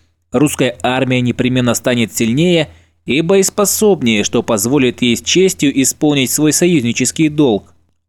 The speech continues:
Французы отбыли домой слегка успокоенные, но всё равно продолжавшие немного нервничать.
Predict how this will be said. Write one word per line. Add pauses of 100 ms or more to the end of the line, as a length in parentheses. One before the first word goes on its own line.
(180)
Французы
отбыли
домой
слегка
успокоенные, (140)
но
всё
равно
продолжавшие
немного
нервничать.